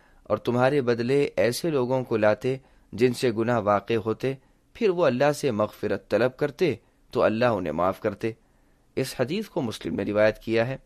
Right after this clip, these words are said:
وضاحت، اللہ کا وصف غفاریت یعنی گناہوں کو بخشنے والے ہونا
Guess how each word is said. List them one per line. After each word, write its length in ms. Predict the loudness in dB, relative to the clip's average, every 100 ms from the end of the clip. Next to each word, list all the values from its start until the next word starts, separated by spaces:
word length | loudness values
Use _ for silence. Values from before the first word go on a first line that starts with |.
| -20 -20 -20 -10
وضاحت، 380 | -4 -2 -2 -4 -8 _ _ _ _ _ 2
اللہ 320 | 4 4 2 0
کا 120 | -2
وصف 360 | -2 -4 -4
غفاریت 1000 | -2 0 -2 -2 0 -2 -6 -2 -2 -4 -20 _ _ _ _ _ _ _ _ _ _ _ _ 2
یعنی 320 | 4 4 0
گناہوں 460 | 0 0 -2 -4
کو 280 | -6 -6 -4
بخشنے 480 | -2 -4 -4 -8 -6
والے 400 | -2 -4 -4 -10 -16 _ _ _ _ _ _ _ _ _ _ _ -10
ہونا 400 | -4 -2 0 -2